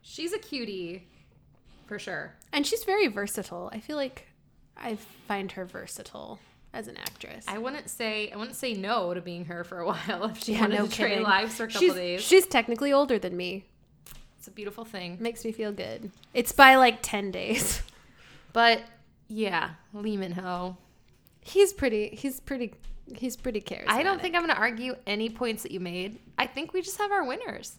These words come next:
Speaker 1: I think
Speaker 2: I
Speaker 1: we
Speaker 2: think
Speaker 1: have our king
Speaker 2: those
Speaker 1: and
Speaker 2: are two
Speaker 1: queen
Speaker 2: good
Speaker 1: of
Speaker 2: ones.
Speaker 1: chemistry.
Speaker 2: Yeah.
Speaker 1: Get out the lab
Speaker 2: We're gonna
Speaker 1: coats.
Speaker 2: think of, like, ten more
Speaker 1: <laughs>
Speaker 2: people
Speaker 1: I
Speaker 2: who are
Speaker 1: know.
Speaker 2: like, "Oh, you know who else could be that?"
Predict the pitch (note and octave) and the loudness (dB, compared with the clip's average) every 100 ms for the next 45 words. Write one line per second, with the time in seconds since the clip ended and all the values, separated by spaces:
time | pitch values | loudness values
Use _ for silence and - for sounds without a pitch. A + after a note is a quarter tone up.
0 | - - - G4+ E4 E4+ E4+ F4 - D4+ | -12 -8 2 4 6 8 6 4 -2 -4
1 | D#4+ D#4+ D#4 C#4 D#4+ D4+ - D#4+ G#4+ - | -2 -2 -2 0 0 -2 -2 -2 -2 -4
2 | F#3 E3+ D#4 - - - - - _ _ | -4 0 0 0 -8 -20 -20 -20 _ _
3 | - - G3 A3 - E4+ D#4 D4 F4 E4+ | -20 -2 6 6 6 6 10 10 12 10
4 | C#4 E4+ D4+ D4+ A#3 C#4 B3+ B3 - - | 10 8 6 4 8 10 10 6 -4 2
5 | A#3 A#3 A3 A3 G#3 A3 F#3+ G#3 F#3 F#3 | 4 6 6 6 4 -2 0 0 2 2
6 | F#3+ A3+ G#3+ G#3+ G#3+ E4 D4 C#4+ C4 B3+ | 4 6 6 4 10 12 12 12 12 12
7 | C4 A#3+ G#3 G#3+ - G#3+ A#3 A#3 B3 B3 | 12 12 12 6 4 4 4 6 6 6
8 | B3+ | 6